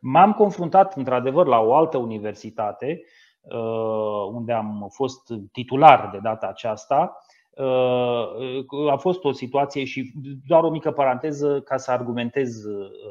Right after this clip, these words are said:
și să nuanțez un pic, uh, uh, și apoi revin la, la problema, uh, pe care ai ridicat-o. Uh,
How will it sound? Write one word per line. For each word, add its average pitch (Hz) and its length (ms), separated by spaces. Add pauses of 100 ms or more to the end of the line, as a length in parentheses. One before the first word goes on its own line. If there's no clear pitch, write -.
(360)
și - 160
să - 120
nuanțez 120 520
un 107 140
pic, 123 340 (380)
uh, 127 520 (420)
uh, 123 300
și 117 160
apoi 147 200
revin 139 320
la, 123 320
la 120 140
problema, 123 560 (160)
uh, 107 140
pe 117 100
care 110 200
ai 107 60
ridicat-o. 143 540 (400)
Uh, 135 520